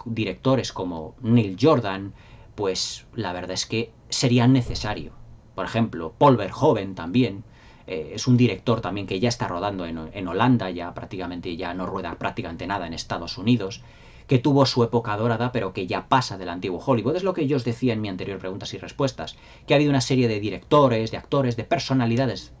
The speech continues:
muy importantes dentro de lo que es la industria del cine, que han desaparecido de Hollywood. Yo creo que por ese convencionalismo, por esa inclusividad,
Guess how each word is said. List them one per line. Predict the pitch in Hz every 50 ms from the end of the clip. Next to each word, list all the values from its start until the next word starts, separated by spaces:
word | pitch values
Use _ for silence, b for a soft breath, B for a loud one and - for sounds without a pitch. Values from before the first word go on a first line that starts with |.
| - - - -
muy | 120 127 170 196
importantes | 180 185 135 120 120 127 120 120 101 90
dentro | 95 113 120 117 113 98
de | 92
lo | 92 92
que | 113
es | 113
la | 117
industria | 110 113 113 123 120 - 120 110
del | 104 -
cine, | - 110 95 92 - B B B B B B
que | - 147
han | 139 180
desaparecido | 190 180 - 277 - - 202 185 175 - 160 160 139
de | 113 92 - -
Hollywood. | - 165 127 90 76 76 67 - - B B B B B B
Yo | 127 143 160
creo | 160 156 156 156
que | 170 160
por | 156 156 139 143
ese | 139 - 165 156 -
convencionalismo, | - 143 131 123 120 127 120 120 120 - 135 131 120 110 98 113 151 160 127 127 123 117 120
por | - 101 101
esa | 120 120 - 127
inclusividad, | 120 120 117 - 107 98 - - - 117 113 104 107 131 139 131 123 120